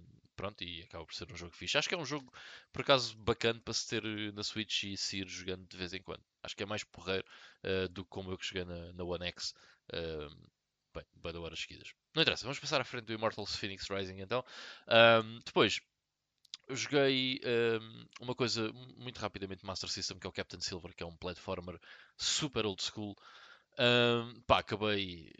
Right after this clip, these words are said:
eh, por emular, porque a dificuldade é só, pá, ridículo. <laughs> É mesmo muito difícil. Ahm, portanto, acabei por emular o Captain Silver. Pá, queria mesmo fazer o desmame de jogos que demorassem mais do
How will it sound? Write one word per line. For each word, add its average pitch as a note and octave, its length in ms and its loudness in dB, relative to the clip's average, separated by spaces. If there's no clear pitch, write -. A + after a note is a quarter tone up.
eh, C#2 240 -18
por A2 140 -4
emular, F2+ 480 0
porque - 340 -12
a - 20 -10
dificuldade E2+ 560 -8
é D#2+ 60 -6
só, E3 580 -6
pá, - 300 -14
ridículo. D#2 340 -12
<laughs> C#3+ 420 8
É - 40 2
mesmo G2+ 520 -6
muito G2 300 -14
difícil. F2+ 380 -10
Ahm, G2+ 400 4
portanto, G#2 240 -6
acabei A2+ 220 0
por A2+ 160 0
emular G#2+ 300 4
o G2 40 -8
Captain F#2 280 -4
Silver. F#2 400 -2
Pá, F2 220 -2
queria G#2 280 -4
mesmo A2 440 -4
fazer G#2+ 260 -4
o G#2 60 -6
desmame G2 640 -6
de - 140 -8
jogos F#2+ 400 -4
que - 160 -20
demorassem G2 540 -2
mais F2+ 520 -4
do F2 100 -16